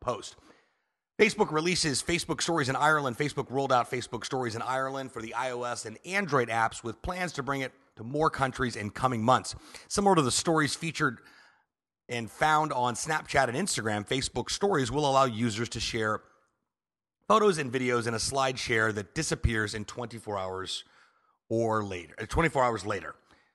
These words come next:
There is no or there. It's gone in twenty-four hours. Stories can be found at the top of the news feed and appear to fe-, feature stickers, effects, and more. TechCrunch reports that Facebook built a smarter feature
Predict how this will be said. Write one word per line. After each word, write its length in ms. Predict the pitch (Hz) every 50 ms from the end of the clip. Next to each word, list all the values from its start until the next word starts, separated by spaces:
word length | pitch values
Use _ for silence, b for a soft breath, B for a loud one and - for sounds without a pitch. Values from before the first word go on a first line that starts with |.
| b b b _ _ _
There 140 | 117 120
is 120 | 113 95 98
no 100 | 104 101
or 220 | - 104 98 95
there. 200 | 85 87 85 82
It's 120 | 90 - -
gone 200 | - 104 101 98
in 60 | 90
twenty-four 380 | - 98 90 87 - 98 98
hours. 200 | 95 87 85 - - B B B B B B B
Stories 260 | - 202 214 208 -
can 80 | - 190
be 80 | 165
found 240 | 143 - 170 165 160
at 60 | 147
the 60 | 123 123
top 380 | - - 160 170 165 165 -
of 80 | 131 120
the 80 | 120
news 300 | 120 143 175 190 170 -
feed 260 | - - 175 165 165 156
and 140 | 139 123
appear 320 | 110 - 143 156 151 147 139
to 80 | 131
fe-, 360 | - - 143 139 135 131 131 131 -
feature 300 | - 165 151 - 127 117
stickers, 480 | - - 208 190 - 175 165 151 -
effects, 480 | 127 127 - - 170 156 151 - - -
and 100 | 117 117
more. 300 | 127 139 131 123 113 107
TechCrunch 460 | - 175 180 - - 160 143 135 -
reports 520 | 131 117 - - - 170 160 151 - - -
that 400 | 123 120 117 - - _ _ -
Facebook 500 | 202 226 - - - 143 135 127 - -
built 200 | 139 131 123 -
a 120 | 123 117
smarter 720 | - - - - - 165 165 170 165 - 170 165 160 147 b b b b b _ - -
feature 440 | 180 180 - - 139 123 117 117